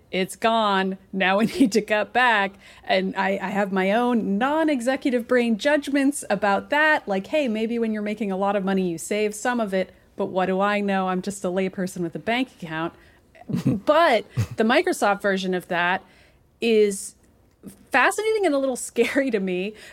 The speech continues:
because some of those cuts, or, well, se-, several of those cuts are people who I wouldn't consider redundancies. Like, they're cuts of people that have worked on successful games or been very talented or worked at Blizzard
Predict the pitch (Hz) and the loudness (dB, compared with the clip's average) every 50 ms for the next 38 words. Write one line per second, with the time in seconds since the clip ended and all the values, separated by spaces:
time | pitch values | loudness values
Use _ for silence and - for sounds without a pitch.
0 | - - 233 202 - 233 226 214 208 208 202 196 196 - - - - - - - | -6 -4 -4 -4 0 2 2 4 4 4 4 2 -2 -4 -12 -18 -16 -10 -4 0
1 | - 269 269 285 269 247 247 233 214 208 202 - - - 311 311 269 208 196 - | 0 2 2 2 2 2 2 2 2 2 -2 -4 -2 0 2 4 4 4 2 0
2 | - - 226 220 185 - - - 160 208 220 202 - - - - - - - 202 | -2 -2 0 0 0 -4 -6 -4 0 0 0 0 -2 -16 -20 -14 -12 -6 -4 -2
3 | - 226 214 185 - 240 294 311 262 202 190 185 180 190 190 190 - - 311 330 | -2 -2 -2 0 2 2 4 4 4 2 2 2 2 0 0 0 0 2 2 2
4 | 254 - 220 196 196 196 - - 254 240 - 226 220 208 202 202 - 202 196 190 | 2 2 2 0 0 -2 -4 -4 -4 -2 0 0 0 0 -2 -2 -2 -2 0 2
5 | 190 190 190 190 190 - - _ _ - - 202 196 196 220 254 262 285 262 247 | 2 2 0 0 -2 -6 -14 _ _ -2 0 0 4 4 4 2 4 2 0 0
6 | - 247 233 254 254 294 302 220 180 170 160 160 160 160 160 - - 156 151 175 | 0 0 0 2 0 0 0 0 0 -2 -2 -4 -6 -6 -8 -8 -8 -6 -6 -6
7 | 202 220 - 208 196 185 - - _ - 185 208 196 190 196 - 202 190 190 - | -6 -6 -2 -2 -2 -2 -2 -10 _ -6 -2 0 0 0 0 -2 -2 -2 -2 -2
8 | - - 202 185 - - - 202 196 202 196 190 175 180 180 175 180 180 - - | -6 -4 -4 -6 -4 -4 -6 -6 -4 -2 -2 -2 0 0 0 0 0 -2 -4 -4
9 | 196 180 165 165 165 170 190 190 185 - - 202 180 180 180 180 175 180 185 - | -4 -4 -4 -4 -4 -2 -2 -2 -2 -2 -2 0 2 2 2 2 0 -2 -4 -8
10 | - - - 196 190 - 208 202 196 202 - 202 196 196 226 240 240 240 240 233 | -10 -8 -8 -8 -6 -2 0 0 0 0 -4 -4 -2 -2 -2 -2 0 0 0 0
11 | 220 202 185 180 165 - 131 - 196 190 180 196 185 175 175 - 196 196 202 208 | 0 0 -2 -2 -4 -4 -2 0 0 0 0 0 0 -2 -2 -2 -2 -2 0 0
12 | 202 196 208 185 185 170 175 180 170 - 180 - - 180 185 170 185 180 175 180 | -2 -2 -2 -2 -2 -2 -4 -4 -4 -4 -6 -4 -2 -4 -2 -2 -2 -2 -2 -2
13 | 175 - | -4 -6